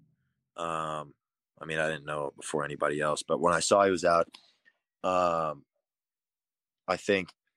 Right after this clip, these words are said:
it gave me, I still was really confident, because if he was out, then that means he probably didn't practice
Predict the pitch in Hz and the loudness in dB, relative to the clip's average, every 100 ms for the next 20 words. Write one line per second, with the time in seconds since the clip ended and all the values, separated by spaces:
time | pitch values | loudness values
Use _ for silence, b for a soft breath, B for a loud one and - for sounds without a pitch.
0 | _ 113 85 110 117 95 101 107 104 104 | _ -2 2 4 4 2 0 2 4 4
1 | 98 - 101 101 95 87 - _ - 95 | 2 -2 0 0 -2 -6 -14 _ -6 -4
2 | 92 - 90 98 113 - _ 87 98 87 | -4 -6 -8 -2 -4 -4 _ -2 0 0
3 | - _ _ _ _ _ _ _ _ _ | -2 _ _ _ _ _ _ _ _ _
4 | _ - - 104 110 117 87 82 _ 98 | _ -12 0 2 4 4 2 -2 _ -4
5 | 98 95 90 87 - 92 - 90 87 82 | -2 -2 -6 -8 -10 -8 2 4 4 2
6 | 85 82 78 _ _ _ _ 87 80 - | -2 -4 -8 _ _ _ _ -4 -2 2
7 | 87 - 73 76 - | 2 2 -6 -6 -8